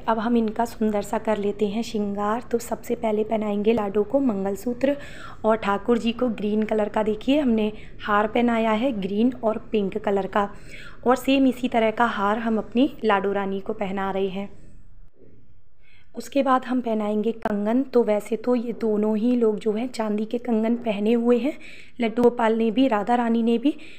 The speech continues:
लेकिन फिर भी हमने लाडो को मैचिंग के कंगन पहना दिए हैं। और अब हम इनके बाल लगा देंगे। तो लड्डू गोपाल जी के कर्ली हेयर हैं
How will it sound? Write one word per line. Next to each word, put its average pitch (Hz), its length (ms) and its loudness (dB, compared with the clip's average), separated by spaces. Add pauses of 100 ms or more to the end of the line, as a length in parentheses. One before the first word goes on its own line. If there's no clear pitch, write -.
(140)
लेकिन 226 260 -2
फिर 220 220 2
भी 269 160 4
हमने 220 280 2
लाडो 208 360 2
को 247 160 4
मैचिंग 202 460 0
के 254 120 -2
कंगन 202 400 -2
पहना 196 340 -2
दिए 202 240 0
हैं। 202 180 -2 (480)
और 208 240 0
अब 214 140 4
हम 220 140 0
इनके 202 260 0
बाल 208 280 0
लगा 233 280 2
देंगे। 240 360 4 (560)
तो 196 260 4
लड्डू 208 320 0
गोपाल 269 380 4
जी 247 120 2
के 269 160 -2
कर्ली 214 460 0
हेयर 247 320 4
हैं 277 180 0